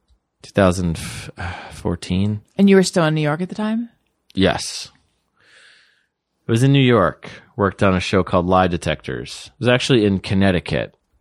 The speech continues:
Speaker 1: at that time. It's hurting my brain to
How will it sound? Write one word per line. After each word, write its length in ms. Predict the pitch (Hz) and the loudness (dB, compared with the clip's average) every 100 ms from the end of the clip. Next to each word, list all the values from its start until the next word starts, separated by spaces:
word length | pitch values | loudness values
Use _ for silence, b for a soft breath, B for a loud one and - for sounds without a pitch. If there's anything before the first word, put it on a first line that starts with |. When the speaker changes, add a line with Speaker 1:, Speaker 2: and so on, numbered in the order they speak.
| _ _ _ _ _ | _ _ _ _ _
Speaker 1:
at 100 | - | -2
that 180 | 78 67 | -2 -2
time. 360 | 71 - - 85 - _ _ _ _ _ _ b b b _ _ | -4 -6 -6 -10 -14 _ _ _ _ _ _ b b b _ _
It's 140 | - - | -8 -6
hurting 380 | - 170 175 117 | -2 0 2 2
my 100 | 90 | 0
brain 460 | 80 92 113 95 | 0 2 4 2
to 240 | - 80 | 0 -2